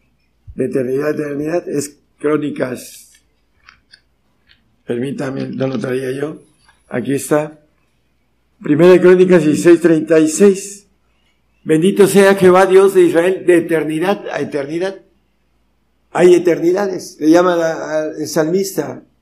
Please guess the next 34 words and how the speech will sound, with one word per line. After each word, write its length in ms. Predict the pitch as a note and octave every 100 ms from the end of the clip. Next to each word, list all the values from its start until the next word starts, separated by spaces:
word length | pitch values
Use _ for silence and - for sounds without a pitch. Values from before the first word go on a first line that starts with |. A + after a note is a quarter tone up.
| -
en 60 |
el 80 | C#3+
veintitrés, 560 | D3 - D#3 F3 F3+ F3+
largos 460 | D#3+ E3+ D3+ D#3+
días. 540 | F#3 F#3+ D3 - - _ _ _ _ _ _ _
Son 240 | _ E3 D#3+
eternidades. 840 | E3 D#3+ D#3+ E3 F3+ D#3+ - - _ _ _ _ _ D3
Y 80 |
nos 160 | D#3 D#3+
dice 360 | F3 F#3+ F#3 E3
que 100 | E3
vamos 280 | F3 F3
a 100 | F3+
reinar 540 | D#3+ D#3+ D#3 F3 - - _ _ _ _ _ _ _
en 100 | -
el 120 | C3+ C3+
veintidós 600 | C#3 A#2+ C#3+ D#3+ D#3+ -
cinco, 600 | E3+ F3+ F#3+ F#3 E3 - _ _ _ _ _ _ _
para 300 | - C#3 C3+
siempre 500 | B2+ E3 D#3+ D#3 D3+
jamás, 400 | C#3+ D3 F3 - _ _ _ _ _ _
de 140 | C#3
eternidad 640 | C#3 D3+ C#3 C#3 D3 E3 E3+ - _
a 80 | -
eternidad. 520 | C3+ C#3+ C#3+ D#3 F#3 - _ _ _ _ _ - _ _ _ - - _ _
Apocalipsis 400 | B2 C3 C#3 D3+
veintidós 340 | D3 D#3 D#3
cinco. 220 | - -
"Y 120 | D3
allí 160 | D#3 E3
no 100 | F3
habrá 200 | F3 E3+
más 180 | F3 D#3
noche, 500 | G3+ G3+ F#3 F3